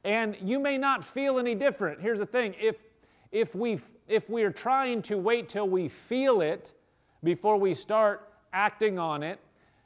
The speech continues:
we're like waiting for something to strike us so that then we feel like, "Okay, now I feel, I don't feel lonely anymore, so then I know God's with me."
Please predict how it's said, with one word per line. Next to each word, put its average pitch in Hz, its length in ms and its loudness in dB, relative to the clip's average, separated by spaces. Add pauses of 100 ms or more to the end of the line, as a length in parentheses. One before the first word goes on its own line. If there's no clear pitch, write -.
(160)
we're 220 200 4
like 233 280 2
waiting 214 500 0
for 190 140 -6
something 202 500 -6
to 143 100 -8
strike 185 460 0
us 151 260 -2
so 180 180 -4
that 160 280 0
then 170 220 -2
we 160 120 -4
feel 175 360 -2
like, 131 240 -4 (100)
"Okay, 156 260 -6
now 156 160 -6
I 156 120 -4
feel, 165 280 -6
I 160 120 -4
don't 190 240 -2
feel 196 180 0
lonely 151 340 -2
anymore, 127 520 -6 (240)
so 151 240 -4
then 139 240 -2
I 131 80 -6
know 127 160 -6
God's 113 280 -4
with 113 200 -12
me." 98 80 -12